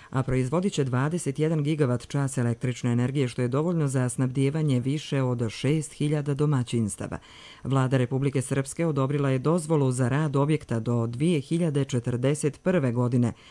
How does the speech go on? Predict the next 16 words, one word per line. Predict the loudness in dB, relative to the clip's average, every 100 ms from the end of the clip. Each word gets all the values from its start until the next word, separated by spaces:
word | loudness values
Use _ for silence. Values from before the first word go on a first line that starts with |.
| -10 0
kompaniji | 0 2 2 2 2 0 -8 -12 -2
L | 0 0
S | -2
B | 0 0 0 -2 _ _ _ _ -4
Elektrane, | -2 -2 -4 -2 0 -2 -4 -14 -4
čiji | 0 2
je | 0 -2
sto | -6 -2 0
odstotni | 0 -2 -4 -6 -4
vlasnik | -4 -2 -2 -2 -4 -4 -20 _ -2
Interenergo. | 0 2 -2 -2 -2 0 0 -4 -8 -12 -20 -20 -20 -6 0
Hidroelektranu | 2 2 0 0 0 0 0
će | -2 -2
graditi | 0 0 0 -2 -2 0 0
građevinska | 0 0 0 0 0 -2
firma | -2 0 2 2